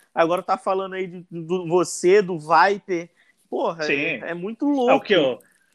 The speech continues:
Speaker 2: o Kiko Loureiro morava perto da gente, assim.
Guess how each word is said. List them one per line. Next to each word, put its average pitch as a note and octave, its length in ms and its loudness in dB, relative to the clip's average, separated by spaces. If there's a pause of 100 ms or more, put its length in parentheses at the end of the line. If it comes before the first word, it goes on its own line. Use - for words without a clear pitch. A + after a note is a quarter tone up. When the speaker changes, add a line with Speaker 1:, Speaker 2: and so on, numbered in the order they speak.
(320)
Speaker 2:
o C#3+ 80 -12
Kiko G3+ 260 -4
Loureiro A#3+ 500 4
morava C#4 460 -2
perto A3+ 400 -4
da C#3+ 140 -6
gente, B2 340 -14
assim. G#2+ 320 -20